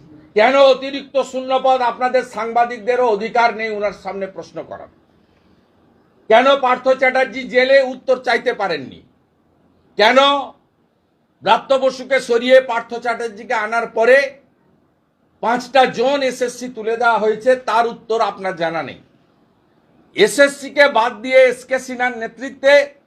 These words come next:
রিক্রুটমেন্ট কমিটি তৈরি করা হয়েছিল, যেখানে স্বাধীনতার পরে সমস্ত নিয়ম ভেঙে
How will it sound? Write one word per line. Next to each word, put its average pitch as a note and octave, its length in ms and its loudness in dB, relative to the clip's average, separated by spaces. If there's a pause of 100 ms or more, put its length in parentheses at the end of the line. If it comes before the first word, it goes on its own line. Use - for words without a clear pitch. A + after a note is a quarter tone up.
(1000)
রিক্রুটমেন্ট C#4+ 760 -2
কমিটি B3+ 380 0
তৈরি C4 340 -2
করা B3+ 240 2
হয়েছিল, A3+ 440 -4 (300)
যেখানে B3 600 -4 (1800)
স্বাধীনতার C#4 720 4
পরে B3+ 400 -2 (520)
সমস্ত C#4 540 0
নিয়ম B3+ 500 -2
ভেঙে F#3 440 -8